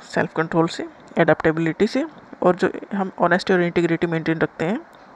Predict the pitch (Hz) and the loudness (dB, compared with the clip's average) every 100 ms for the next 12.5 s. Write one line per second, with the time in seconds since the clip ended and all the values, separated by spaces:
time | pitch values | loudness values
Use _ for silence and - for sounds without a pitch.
0 | - 226 - - - - - - - - | 0 0 0 -4 -4 -16 -20 -20 -20 -20
1 | - - - - - - - - - - | -20 -20 -20 -20 -20 -20 -20 -20 -20 -12
2 | 240 - - - 240 247 214 175 - - | -8 -8 -6 -6 -6 0 2 2 -2 -12
3 | - - - 190 196 - 185 214 - 165 | -14 -20 -12 -4 0 2 2 2 0 0
4 | 170 254 254 202 - - - - - - | -2 0 2 2 0 -8 -16 -20 -20 -20
5 | - - - - 254 285 269 - 233 208 | -20 -20 -8 0 4 4 4 4 4 4
6 | 220 240 240 - 208 202 - 202 160 - | 2 0 -2 0 0 0 2 2 2 0
7 | - - 190 - 180 175 190 - 226 220 | -12 -6 -2 -2 0 0 0 0 -2 0
8 | 170 - 160 160 - 175 - 185 214 - | -2 0 0 0 0 -2 -2 0 0 2
9 | 180 220 247 - - 175 185 208 - 240 | 2 4 2 0 -10 -6 -4 -4 0 0
10 | 240 190 185 180 - 165 156 165 - - | 0 -2 -2 -2 4 4 4 -2 -10 -20
11 | - - - 185 175 175 190 175 - 254 | -20 -14 0 0 2 0 0 0 0 2
12 | 277 262 - - | 4 4 2 -8